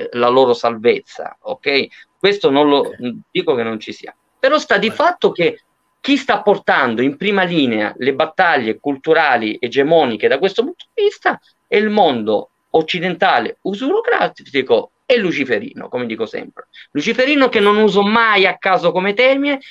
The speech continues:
Speaker 1: perché i luciferini sono coloro che mirano al controllo totale. Proprio, eh, hanno la mania del controllo non solo sui popoli, ma su ogni individuo singolo.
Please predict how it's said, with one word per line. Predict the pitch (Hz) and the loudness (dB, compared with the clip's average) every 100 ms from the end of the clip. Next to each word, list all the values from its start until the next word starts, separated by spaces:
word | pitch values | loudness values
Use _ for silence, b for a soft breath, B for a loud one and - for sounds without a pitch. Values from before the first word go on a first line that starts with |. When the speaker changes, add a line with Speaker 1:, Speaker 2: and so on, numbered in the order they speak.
| - | -20
Speaker 1:
perché | _ 165 160 | _ 0 2
i | 165 | 0
luciferini | 175 196 202 262 285 277 | 0 0 0 -2 0 -2
sono | 226 185 180 | 0 0 0
coloro | 196 196 220 226 - | 2 2 4 2 0
che | 185 | -2
mirano | 190 208 196 196 | -2 -4 -2 0
al | 185 170 | -2 -2
controllo | 202 202 196 170 165 165 | -2 -2 0 2 2 0
totale. | 170 160 - - - - - _ _ _ _ _ | -4 -6 -4 -4 -6 -12 -18 _ _ _ _ _
Proprio, | - 175 160 160 | -2 2 2 0
eh, | 160 165 | -2 -2
hanno | 170 185 196 | 0 0 2
la | 208 208 | 2 2
mania | 208 226 214 165 | 2 4 4 4
del | 165 156 | 2 2
controllo | 180 170 165 220 226 208 | -2 -2 2 4 4 4
non | 185 226 269 214 | 2 2 0 0
solo | - 180 160 | 2 4 4
sui | 151 135 | 2 0
popoli, | 151 170 185 190 | 4 2 2 0
ma | 170 170 | 0 -2
su | 165 180 185 | -2 -2 2
ogni | 208 202 180 | 4 2 0
individuo | 165 151 160 202 - 180 | -4 -4 -4 -6 -2 -2
singolo. | 160 - 143 110 104 | -2 -8 -8 -6 -6